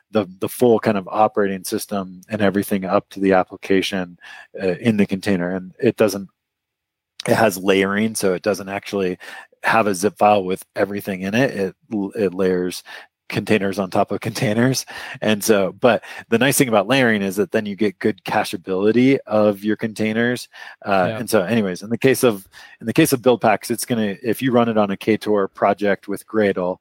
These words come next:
Speaker 1: it's gonna have a layered container that has, like,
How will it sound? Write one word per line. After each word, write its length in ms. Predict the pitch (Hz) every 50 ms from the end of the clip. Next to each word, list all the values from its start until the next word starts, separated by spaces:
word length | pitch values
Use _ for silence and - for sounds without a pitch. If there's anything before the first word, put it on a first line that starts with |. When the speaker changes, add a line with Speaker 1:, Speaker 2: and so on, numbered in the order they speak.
| - - - - - _ -
Speaker 1:
it's 220 | 123 120 - -
gonna 220 | - 117 107 101
have 280 | 92 107 104 101 98 92
a 40 | 95
layered 540 | 92 95 98 98 101 101 101 98 95 95 98 _ _ -
container 600 | 120 110 104 - 101 98 95 98 95 90 92 90
that 180 | 92 87 -
has, 460 | - - 98 92 92 90 87 87 - - - - - - _ -
like, 200 | 90 87 _